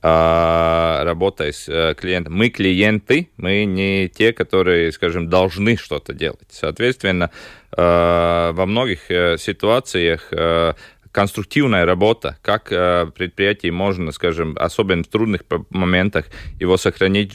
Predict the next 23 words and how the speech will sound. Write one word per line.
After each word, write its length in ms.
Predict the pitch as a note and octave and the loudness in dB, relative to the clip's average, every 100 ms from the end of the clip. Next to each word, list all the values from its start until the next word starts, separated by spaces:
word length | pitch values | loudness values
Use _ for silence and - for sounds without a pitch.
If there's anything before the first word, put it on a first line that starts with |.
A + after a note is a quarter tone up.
| - | 0
э, 240 | F2 F2 | 2 2
жизнеспособным, 880 | F#2+ F2+ - F2 - A2 F#2+ E2+ E2+ | 0 -4 -4 -4 0 0 0 -2 -2
но 100 | D#2+ | -4
потом, 520 | - - F#2+ F2+ F2 | -4 -2 0 0 -2
э, 180 | F2 E2 | 0 -2
чтобы 340 | - F2 E2+ | -2 -2 0
он 240 | F2 F2+ F2 | -2 -2 0
жил 320 | G2+ A2+ F2 | 2 4 2
и 80 | E2+ | 2
дальше 360 | G2 E3 - | 0 0 -4
генерировал, 760 | F#2+ G#2 G#2+ G#2+ G#2+ G2 F2+ E2 - - - - | -4 -2 -2 0 0 0 -2 -6 -12 -20 -18 -2
э, 200 | F2 F2+ | 2 2
не 120 | G2+ | 2
относиться 560 | G#2 - F#2+ B2+ A#2+ F#2+ | 0 0 -4 -4 -4 -6
к 40 | F2 | -2
бизнесу 440 | A2 G2+ E2+ - | -2 -2 -4 -6
как, 340 | - F2 - F2 | -2 -2 0 0
э, 400 | E2+ E2+ E2+ D#2+ | 2 2 0 -2
э, 260 | - F2 E2 | 0 0 0
деф-, 240 | E2+ F2+ - | -2 -4 -4
э, 160 | E2+ D#2+ | -6 -6
с-, 300 | - G2 F2 | -10 -12 -4
сразу, 540 | A2 G#2+ F2+ F2+ E2 | 0 2 0 -4 -4